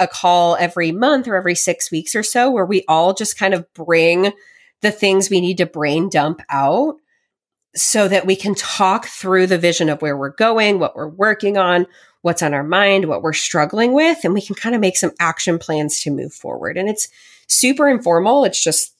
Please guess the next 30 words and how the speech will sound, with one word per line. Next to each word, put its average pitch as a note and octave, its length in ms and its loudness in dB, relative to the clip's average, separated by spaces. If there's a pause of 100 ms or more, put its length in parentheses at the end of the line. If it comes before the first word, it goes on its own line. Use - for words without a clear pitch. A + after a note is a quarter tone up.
the C#3+ 80 -4
four D3 280 -2
of D3+ 80 -2
us D3 200 0
as D3 160 -2
friends D#3 380 0
coming E3+ 260 -2
together D3+ 380 -2
to D#3 160 -6
do C#3+ 240 -2
it. D4+ 260 2 (440)
But E3+ 200 2 (640)
obviously F#3 400 2
a E3+ 60 2
formal D#3+ 360 2
mastermind D#3 640 0
or D#3 60 -2
something D3+ 240 -4
like D3 160 -4
that D3 180 -4
could F#3 120 -6
help F#3 260 -4
you, C4 160 0
but F3+ 240 2
it G3+ 180 -8
could C4 240 -2
be B3+ 160 2
as G#3+ 180 -2
simple F#3 360 -2
as E3 320 0